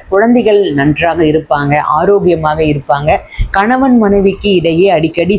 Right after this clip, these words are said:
சண்டைகள் வந்துகிட்டே இருக்கு அப்படின்னாலும் அதுவும் நிவர்த்தியாகும். முன்னோர்களை நினைத்து நீங்கள் ஏற்றக்கூடிய இந்த ஒரு தீபத்தின் மூலமாக மகாலய பட்ச காலத்துல நீங்க இந்த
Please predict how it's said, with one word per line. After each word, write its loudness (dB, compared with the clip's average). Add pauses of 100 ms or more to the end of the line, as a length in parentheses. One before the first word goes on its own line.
சண்டைகள் 0
வந்துகிட்டே 0 (260)
இருக்கு 0 (180)
அப்படின்னாலும் 0 (420)
அதுவும் 2 (100)
நிவர்த்தியாகும். 0 (300)
முன்னோர்களை 2
நினைத்து 2 (140)
நீங்கள் 2 (140)
ஏற்றக்கூடிய -2 (160)
இந்த 2 (100)
ஒரு 2 (120)
தீபத்தின் 0
மூலமாக 0 (240)
மகாலய 2
பட்ச -4
காலத்துல 0 (420)
நீங்க 2 (140)
இந்த 2